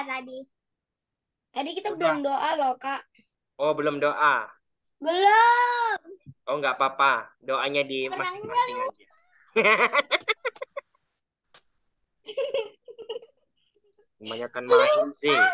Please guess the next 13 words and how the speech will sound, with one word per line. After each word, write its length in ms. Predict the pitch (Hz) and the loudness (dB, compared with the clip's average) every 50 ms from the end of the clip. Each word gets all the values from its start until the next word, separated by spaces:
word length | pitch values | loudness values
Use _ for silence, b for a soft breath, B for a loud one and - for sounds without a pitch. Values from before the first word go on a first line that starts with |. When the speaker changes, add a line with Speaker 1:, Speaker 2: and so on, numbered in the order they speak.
| 659 698 | 0 -6
Speaker 1:
tukang 320 | - 523 523 508 494 508 523 | -8 -8 -6 -4 -6 -6 -6
Speaker 3:
Ngomong 420 | 539 587 605 640 679 719 740 719 - | -4 -2 0 2 4 4 2 2 0
terus. 400 | - - 131 135 131 110 - - - | -6 -2 0 0 0 0 -4 -8 -16
<laughs> 40 | _ 160 - - 226 190 233 190 208 - 196 - - 208 - - 202 - _ - - _ - - _ _ _ _ _ _ - - _ _ - - - - - - _ _ _ _ _ _ _ _ 659 659 - - b b b b b b b b b b _ _ _ _ _ | _ -14 -6 -2 -2 0 0 0 0 0 -2 -2 -2 -4 -4 -4 -8 -6 _ -8 -6 _ -8 -8 _ _ _ _ _ _ -18 -18 _ _ -18 -18 -18 -20 -20 -20 _ _ _ _ _ _ _ _ -20 -20 -20 -20 b b b b b b b b b b _ _ _ _ _
Ya 160 | 120 127 127 135 | -2 0 2 2
udah, 400 | 135 143 156 151 147 127 110 - - _ _ _ | 2 4 4 4 4 2 0 -4 -10 _ _ _
ayo 560 | - 131 143 151 160 160 151 131 107 - - _ | -4 0 2 4 4 6 6 4 4 0 -4 _
kita 240 | - 131 - 139 | -14 -6 -4 -4
foto 400 | 131 - 147 139 - _ 147 143 | -4 -4 -8 -14 -10 _ -6 -4
yuk. 320 | 143 147 151 139 127 110 - - _ _ _ _ _ _ _ _ _ _ _ _ _ _ _ _ _ _ _ _ _ _ _ _ _ _ _ _ _ _ _ _ _ _ _ - _ _ _ _ _ _ _ _ _ _ _ _ _ _ _ _ _ _ _ _ _ _ _ _ _ _ _ | -2 -2 0 0 0 -2 -4 -8 _ _ _ _ _ _ _ _ _ _ _ _ _ _ _ _ _ _ _ _ _ _ _ _ _ _ _ _ _ _ _ _ _ _ _ -20 _ _ _ _ _ _ _ _ _ _ _ _ _ _ _ _ _ _ _ _ _ _ _ _ _ _ _
Speaker 1:
Foto 320 | 254 254 247 240 233 - | -2 0 0 -2 0 2
atau 340 | 381 403 403 415 403 370 339 302 | 4 4 4 4 4 2 0 2
doa? 280 | 302 269 269 - 330 | 2 2 0 2 2